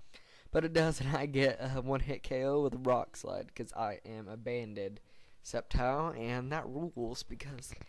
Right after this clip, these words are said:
he's so strong, and he can Rock Slide Charizards and such. So obviously I'm not gonna wanna Rock Slide this stupid thing. He is going to wall me pretty well, actually. Oh, wow, got really close to the mic there. Um,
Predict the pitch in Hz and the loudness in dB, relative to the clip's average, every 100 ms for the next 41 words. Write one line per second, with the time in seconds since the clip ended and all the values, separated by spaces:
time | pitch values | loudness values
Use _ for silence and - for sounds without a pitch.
0 | - - - - - 139 - - 147 180 | -16 -18 -16 -14 -6 -2 0 0 0 -2
1 | - - - 113 127 160 117 101 - - | -6 -6 -6 -4 0 0 -2 -4 -8 -8
2 | - - 127 127 123 110 104 131 - - | -4 -2 -2 -2 -2 -4 -4 -4 -4 -4
3 | 123 117 - 95 127 - - - 73 92 | -4 -4 -6 -6 -6 -8 -10 -12 -10 -10
4 | - - - - - - - - - - | -10 -10 -10 -10 -14 -16 -14 -12 -8 -2
5 | 196 190 156 135 120 117 98 113 107 101 | 0 2 2 0 2 0 0 -2 -2 -2
6 | 101 101 - 107 101 104 - - 104 104 | -2 -2 -2 -2 -2 -2 -2 -2 -2 0
7 | - 113 120 - - - - - - - | 4 4 2 -4 -12 -16 -12 -14 -12 -14
8 | - 127 104 120 120 117 117 120 117 120 | -6 -4 -2 -2 -2 -2 0 0 2 4
9 | 123 120 - 139 123 123 131 117 110 113 | 4 2 0 -2 -2 0 0 -2 -4 -4
10 | - 110 110 127 - - - - - - | -2 0 0 0 -4 -10 -12 -12 -16 -18
11 | - - - - - - - - - - | -20 -20 -20 -20 -20 -20 -20 -20 -20 -20
12 | - - 117 104 120 123 107 120 113 131 | -20 -18 -16 -8 -4 -4 -4 -8 -6 -6
13 | 127 151 127 - 117 127 123 107 101 - | -6 -6 -8 -8 -8 -8 -6 -8 -8 -4
14 | 131 127 127 123 | -2 -2 -4 -10